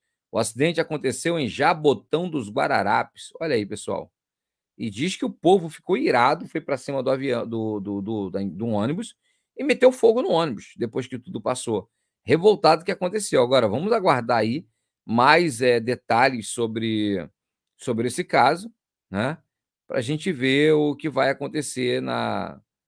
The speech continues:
na próxima aí. Ok? É, vamos aqui rapidamente. O Igor Gadelha tá trazendo aqui uma informação que é, no mínimo, curiosa. Segundo o Igor Gadelha, os aliados do Dino, ministro Flávio Dino do S T F,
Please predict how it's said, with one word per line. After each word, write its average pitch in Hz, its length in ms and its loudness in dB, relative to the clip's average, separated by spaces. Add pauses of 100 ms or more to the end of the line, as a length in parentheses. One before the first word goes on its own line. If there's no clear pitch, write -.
(180)
na 131 180 -4
próxima 120 520 -4
aí. 92 240 -6 (840)
Ok? 139 560 -4 (280)
É, 123 280 4
vamos 233 280 2
aqui 190 220 0
rapidamente. 147 760 -2 (460)
O 151 360 6
Igor 190 240 0
Gadelha 135 540 4
tá 156 160 -4
trazendo 120 580 -4
aqui 107 220 -10
uma 98 140 -4
informação 98 800 -6 (880)
que - 140 -6
é, 190 80 0
no 277 120 0
mínimo, 202 360 0
curiosa. 127 800 2 (440)
Segundo 226 440 0
o 214 60 2
Igor 175 180 -2
Gadelha, 139 520 2
os 107 120 -4
aliados 180 580 2
do 202 160 4
Dino, 165 560 -4
ministro 151 480 -4
Flávio 147 280 -2
Dino 123 240 -6
do 120 100 -4
S 113 200 -2
T - 80 -4
F, 127 260 0